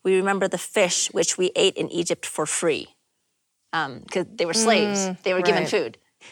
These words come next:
Speaker 1: "The cucumbers and the melons and the leeks and the onions and the garlic.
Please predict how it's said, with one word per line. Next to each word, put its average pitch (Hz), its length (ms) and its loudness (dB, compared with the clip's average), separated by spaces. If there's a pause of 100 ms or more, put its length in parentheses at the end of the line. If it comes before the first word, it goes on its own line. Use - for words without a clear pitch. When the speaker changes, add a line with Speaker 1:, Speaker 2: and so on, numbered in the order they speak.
Speaker 1:
"The 277 100 -2
cucumbers 311 640 4
and 262 60 0
the 240 40 2
melons 254 420 4
and 202 120 0
the 196 60 0
leeks 196 320 4
and 175 120 -4
the 175 120 -2
onions 180 360 -2
and - 160 -4
the 165 60 -2
garlic. 143 520 0